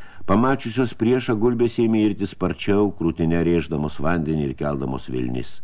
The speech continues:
Mažajam žvejotui tatai labai pravertė, gulbių sukeltas koncentriškas vandens bangavimas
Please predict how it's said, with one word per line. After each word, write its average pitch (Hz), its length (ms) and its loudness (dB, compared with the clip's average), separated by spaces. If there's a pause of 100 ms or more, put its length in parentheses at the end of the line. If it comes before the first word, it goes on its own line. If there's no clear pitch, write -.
(460)
Mažajam 98 480 4
žvejotui 98 600 2
tatai 95 260 0
labai 92 240 2
pravertė, 98 560 0
gulbių 90 460 2
sukeltas 87 580 0
koncentriškas 69 800 -4
vandens 64 400 -4
bangavimas 101 800 0